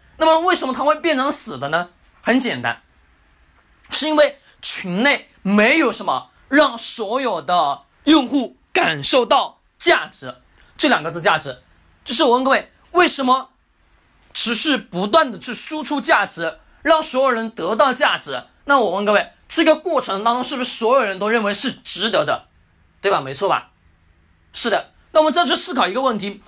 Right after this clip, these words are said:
人与人之间的链接，除了情感关系还有什么关系？利益关系，对不对？利益关系跟情感关系是最强的吧？要么什么是自己的所需求。那基于这个因素，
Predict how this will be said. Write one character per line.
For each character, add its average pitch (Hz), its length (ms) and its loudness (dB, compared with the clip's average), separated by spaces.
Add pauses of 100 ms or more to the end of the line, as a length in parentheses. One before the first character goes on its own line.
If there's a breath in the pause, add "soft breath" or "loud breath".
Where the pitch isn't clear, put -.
(120 loud breath)
人 302 300 2
与 - 20 -6
人 226 340 -4
之 294 200 -6
间 311 160 2
的 240 120 4
链 262 360 2
接， 285 340 -2 (640)
除 - 240 0
了 277 140 6
情 262 320 -6
感 233 180 0
关 254 220 -4
系 240 160 -6
还 202 140 0
有 220 40 0
什 208 140 -6
么 175 80 -2
关 196 180 0
系？ 208 260 -6 (340 soft breath)
利 277 240 4
益 240 40 -2
关 214 220 0
系， 143 300 -8 (280)
对 196 80 -4
不 196 60 2
对？ 185 180 0 (260)
利 330 220 4
益 277 60 -2
关 277 200 0
系 254 140 -8
跟 277 160 -6
情 247 240 -4
感 208 160 0
关 220 120 0
系 254 80 0
是 247 180 -2
最 311 220 -2
强 135 280 -4
的 180 80 0
吧？ 185 220 0 (200 soft breath)
要 302 140 4
么 277 120 0
什 247 120 -4
么 208 120 0
是 254 180 -4
自 269 160 -12
己 175 140 -8
的 147 160 0
所 139 200 -6
需 277 220 -4
求。 - 260 -2 (300 soft breath)
那 294 80 2
基 349 260 0
于 302 120 -2
这 339 160 -2
个 262 240 0 (560)
因 294 180 4
素， - 300 0